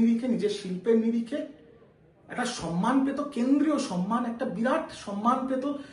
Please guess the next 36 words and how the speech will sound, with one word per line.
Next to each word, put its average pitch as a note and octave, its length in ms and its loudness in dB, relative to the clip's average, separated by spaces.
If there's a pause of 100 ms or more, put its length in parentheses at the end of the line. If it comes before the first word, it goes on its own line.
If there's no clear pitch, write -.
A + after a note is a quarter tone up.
(420)
সমাজের C4+ 600 2
কাছে, D4 380 -2 (260)
সেগুলো C4+ 440 4
এখন B3 280 4 (240)
নষ্ট F3 260 -4
করে C#3+ 200 -4
দিচ্ছে। B2+ 300 -10 (880)
এখন C4 300 4
যারাই A#3+ 380 6 (360)
পদ্ম G#3+ 300 0
পুরস্কার C#4 380 0
পাচ্ছে, C4+ 300 -2
লোকে A3+ 280 4
বলছে, G3 300 0
"ওই B3+ 180 -2
তো G#3+ 100 0
বিজেপি F#3 340 -2
করিস D#3+ 340 -8
বলে C3+ 160 -6
পেলি।" A#2 220 -12 (380)
ছি, - 220 -6
ছি, - 140 -6
ছি, - 100 -14
ছি, C3+ 160 -16
ছি, - 160 -12
এই D3 120 -4
দিনও A#3+ 220 -2
দেখতে C4+ 300 -2
হলো। C#4+ 360 -2 (960)
তাই A#3 100 0
দয়া A3 340 6
করে D#4+ 160 6
আপনাদের C4 480 4
বলবো, G3 280 0
চোখটা G#3+ 360 0
খুলুন, B3+ 560 2